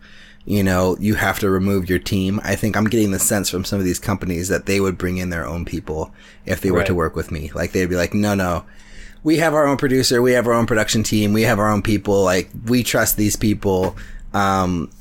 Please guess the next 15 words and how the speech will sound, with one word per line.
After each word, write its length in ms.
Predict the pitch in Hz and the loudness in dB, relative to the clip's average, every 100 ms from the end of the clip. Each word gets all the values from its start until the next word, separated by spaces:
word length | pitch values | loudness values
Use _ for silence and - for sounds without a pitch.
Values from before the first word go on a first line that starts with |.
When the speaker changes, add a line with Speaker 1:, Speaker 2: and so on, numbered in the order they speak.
| - | -2
Speaker 1:
you 100 | 107 | 0
know, 100 | 101 | 2
we 140 | 131 | 2
don't 280 | 131 120 - | 2 0 0
trust 340 | 127 110 - | 0 0 2
you 260 | 110 113 107 | 2 2 2
fully 500 | - 117 98 95 101 | 0 0 2 2 2
because 280 | 101 113 98 | 0 -2 0
you're 160 | 98 | 0
an 100 | 95 | 2
unknown 380 | 101 98 95 92 | 2 2 0 -2
quantity, 640 | - 95 101 117 - 82 - | -2 0 2 4 2 4 0
Speaker 2:
<laughs> 80 | 87 | 2
Speaker 1:
but 200 | 101 - | 0 2
we, 380 | 110 104 101 | 0 2 0